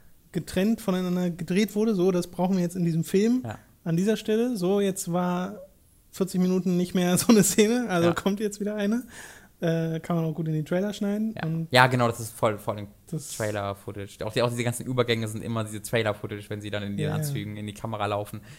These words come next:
Speaker 2: Ich warte noch darauf, dass das mit dem achten, weil jetzt gerade, also jetzt ist eigentlich der Film groß genug,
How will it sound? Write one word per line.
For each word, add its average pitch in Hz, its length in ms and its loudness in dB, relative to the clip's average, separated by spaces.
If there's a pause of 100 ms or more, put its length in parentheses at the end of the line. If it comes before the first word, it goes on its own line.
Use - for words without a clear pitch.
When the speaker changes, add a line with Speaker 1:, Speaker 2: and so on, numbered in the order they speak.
(240)
Speaker 2:
Ich - 200 -6
warte 175 220 2
noch 170 120 0
darauf, 147 440 2
dass 127 140 -4
das 131 160 -6
mit 123 100 -6
dem 120 80 -6
achten, - 220 -8 (220)
weil 120 120 4
jetzt 131 200 0
gerade, 131 500 4
also 113 160 -6
jetzt 117 220 -2
ist - 80 -6
eigentlich 117 200 -4
der 117 80 -6
Film 113 160 0
groß 113 300 -8
genug, 117 320 -8